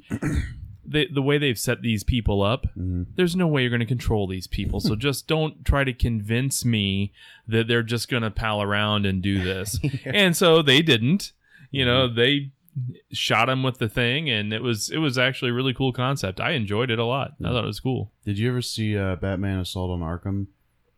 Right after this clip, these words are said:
Speaker 2: It was kinda tied to the Arkham games a little bit.
Speaker 1: Uh-uh.
Speaker 2: Um,
Speaker 3: It's good.
Speaker 2: yeah, it's pretty good.
Speaker 3: It's an animated movie.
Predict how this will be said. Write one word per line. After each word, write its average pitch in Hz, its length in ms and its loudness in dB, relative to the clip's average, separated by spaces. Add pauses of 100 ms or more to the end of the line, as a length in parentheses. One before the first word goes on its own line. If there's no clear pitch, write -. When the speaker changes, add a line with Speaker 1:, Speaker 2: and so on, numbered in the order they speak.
(260)
Speaker 2:
It 92 80 -4
was 90 280 -4
kinda 92 220 -4
tied 87 300 -4
to 82 60 -6
the 82 120 -4
Arkham 85 480 -6
games 85 320 -4
a 82 60 -6
little 85 220 -4
bit. 90 240 -4 (200)
Speaker 1:
Uh-uh. 110 300 0 (260)
Speaker 2:
Um, 87 520 -4 (140)
Speaker 3:
It's 160 180 -4
good. 104 420 -2 (100)
Speaker 2:
yeah, 101 200 -2
it's 95 160 -4
pretty 104 240 -4
good. 92 60 -2
Speaker 3:
It's 95 60 -2
an 113 60 -2
animated 120 380 0
movie. 101 500 -2